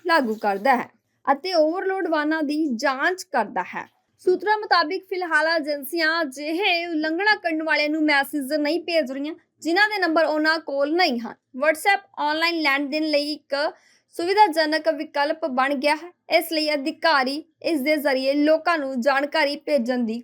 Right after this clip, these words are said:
ਕੋਸ਼ਿਸ਼ ਕਰ ਰਹੇ ਨੇ। ਬਿਊਰੋ ਰਿਪੋਰਟ, ਜੀ ਕੇ ਆਰ ਟੀ ਵੀ। ਹੁਣ ਟ੍ਰੈਫਿਕ ਨਿਯਮ ਤੋੜਨ ਤੇ ਯੂ ਪੀ ਆਈ ਰਾਹੀਂ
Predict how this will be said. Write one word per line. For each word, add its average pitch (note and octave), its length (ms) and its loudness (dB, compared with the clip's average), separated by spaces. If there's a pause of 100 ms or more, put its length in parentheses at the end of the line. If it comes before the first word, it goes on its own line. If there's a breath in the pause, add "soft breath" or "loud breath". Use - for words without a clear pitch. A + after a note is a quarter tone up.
ਕੋਸ਼ਿਸ਼ B3 540 -2 (160)
ਕਰ D#4 240 4
ਰਹੇ F#3+ 140 -8
ਨੇ। A3 160 -6 (260)
ਬਿਊਰੋ C4 240 4
ਰਿਪੋਰਟ, E4 360 2 (220)
ਜੀ D4+ 220 -4
ਕੇ - 140 -6
ਆਰ G3 120 -2
ਟੀ D4 200 -6
ਵੀ। F#3+ 160 -6 (200)
ਹੁਣ E4+ 180 4 (120)
ਟ੍ਰੈਫਿਕ F#4 720 2
ਨਿਯਮ D#4+ 340 -2
ਤੋੜਨ D#4+ 420 -2
ਤੇ D4+ 360 0
ਯੂ D#4+ 300 0
ਪੀ G4+ 200 2
ਆਈ G#4 180 4
ਰਾਹੀਂ C#4+ 340 0